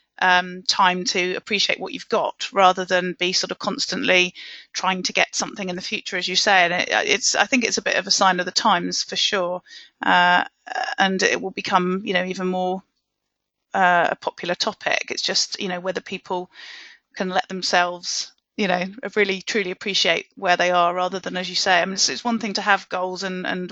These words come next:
want to be doing something different in the future, but to not, you know, stop and actually realise how good things are now. You, you know, as you say, it's just, um,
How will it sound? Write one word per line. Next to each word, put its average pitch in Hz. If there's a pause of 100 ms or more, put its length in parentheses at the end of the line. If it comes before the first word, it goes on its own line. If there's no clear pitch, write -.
want 190
to 180
be 196
doing 190
something 185
different 185
in 180
the 180
future, -
but -
to 190
not, 190 (880)
you 196
know, 180
stop -
and 190
actually 185 (160)
realise 185
how 180
good 180
things 175
are 175
now. 175 (240)
You, -
you 196
know, 175
as 180
you 185
say, 190
it's -
just, - (760)
um, 180